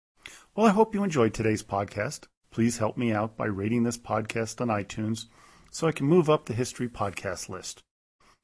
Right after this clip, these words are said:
Also, don't forget to join us on Facebook at the Russian Rulers History Podcast Group,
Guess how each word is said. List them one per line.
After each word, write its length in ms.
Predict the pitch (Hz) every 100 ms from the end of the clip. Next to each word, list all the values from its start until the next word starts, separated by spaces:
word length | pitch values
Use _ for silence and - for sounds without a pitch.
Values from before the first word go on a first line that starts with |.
| _
Also, 360 | - 117 - 135
don't 340 | - 90 95
forget 320 | - 113 127
to 80 | 139
join 260 | 135 185 170
us 160 | 147
on 120 | 135 127
Facebook 560 | 156 156 - 131 127 - - _
at 140 | 92
the 100 | -
Russian 440 | 90 104 147 160 147
Rulers 380 | 147 147 147 -
History 360 | 135 - 151
Podcast 640 | 147 123 123 107 98 -
Group, 260 | - 104 98